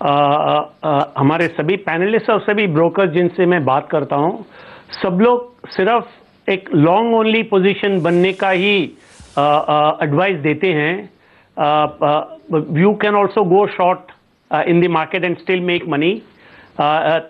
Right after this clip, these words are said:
the, therefore मैं समझता हूँ सोने में, for example, दो हज़ार सत्रह में, अ, short जाने का एक,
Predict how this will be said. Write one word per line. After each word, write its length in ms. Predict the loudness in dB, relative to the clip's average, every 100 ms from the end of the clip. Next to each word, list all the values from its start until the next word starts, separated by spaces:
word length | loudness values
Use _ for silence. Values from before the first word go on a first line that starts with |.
| -4
the, 260 | -2 -2 0
therefore 400 | -2 0 0 0
मैं 200 | -2 -2
समझता 420 | -2 -2 -2 -2
हूँ 200 | 0 0
सोने 340 | 0 0 2
में, 240 | 0 -2 -6 -16 -6
for 80 | -2
example, 480 | -2 -2 -4 -2 -2
दो 220 | 0 2
हज़ार 180 | 2 -2
सत्रह 400 | -2 -6 -4 -4
में, 320 | -2 -2 -4 _ _ _ -6
अ, 140 | -2 -2
short 380 | -2 -2 -2
जाने 360 | -2 -4 -2 -2
का 180 | -2 -2
एक, 200 | -2